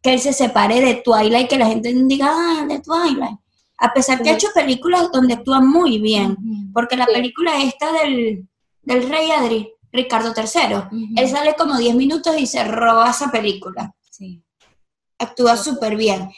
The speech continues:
Speaker 1: Entonces yo creo que esta es como que puede ser la oportunidad de él ya como que se aparte del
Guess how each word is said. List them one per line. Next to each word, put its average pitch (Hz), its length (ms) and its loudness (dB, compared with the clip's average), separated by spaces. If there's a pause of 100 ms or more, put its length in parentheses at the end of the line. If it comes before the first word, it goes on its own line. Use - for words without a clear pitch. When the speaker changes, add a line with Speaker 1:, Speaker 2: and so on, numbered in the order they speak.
(100)
Speaker 1:
Entonces 269 360 -2
yo 311 120 -4
creo 311 260 -2
que 262 80 -4
esta 254 180 -4
es 254 40 -4
como 302 340 -2
que 233 240 -6 (220)
puede 254 360 0
ser 247 480 0
la 226 160 0
oportunidad 220 840 -2
de 262 300 0
él 269 100 -2
ya 254 240 2
como 285 260 -2
que 220 280 -2
se - 180 -4
aparte 220 640 -2
del 269 340 -4